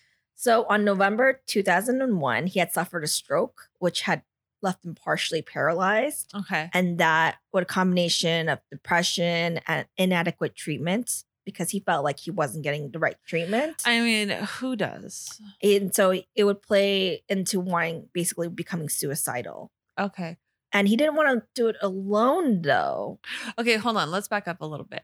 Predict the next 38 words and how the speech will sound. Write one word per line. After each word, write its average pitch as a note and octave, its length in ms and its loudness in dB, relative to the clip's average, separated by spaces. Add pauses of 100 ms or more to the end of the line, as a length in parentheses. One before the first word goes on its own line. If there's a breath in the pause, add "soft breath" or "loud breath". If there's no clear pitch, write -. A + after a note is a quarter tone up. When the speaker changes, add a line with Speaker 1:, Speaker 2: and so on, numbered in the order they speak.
Speaker 1:
Mm-hmm. G3+ 240 -2
Speaker 2:
So A#3+ 440 2
we A#3 160 -4
have A3 220 -4
this C#4+ 320 -10
dude A3 500 -4 (180)
who F#3+ 720 -2 (720)
had F3+ 380 -2
a, F#3 40 -14
so G3+ 140 -6
he G3+ 80 -2
had G3+ 160 -2
a G3+ 60 -4
stroke G#3 520 -4 (1040)
Speaker 1:
That G3 120 -4
partially G3+ 320 0
paralyzed E3 640 0
him. E3 400 -8
Speaker 2:
that G#3 200 -2
partially G#3+ 300 -2
paralyzed F3+ 600 0
him. E3+ 200 -4
And E3 140 -6
then E3 500 -4
is F#3 140 -2
he G#3 100 -4
still A#3+ 200 -4
living B3+ 260 -4
on B3 80 -2
his, G3 180 -4 (120)
okay, D3 180 -14
never C3+ 160 -18
mind. B2 240 -18
'Cause F3 180 -8
you E3+ 100 -6
were E3+ 120 -6
just D#3 260 -10
like, D#3 220 -10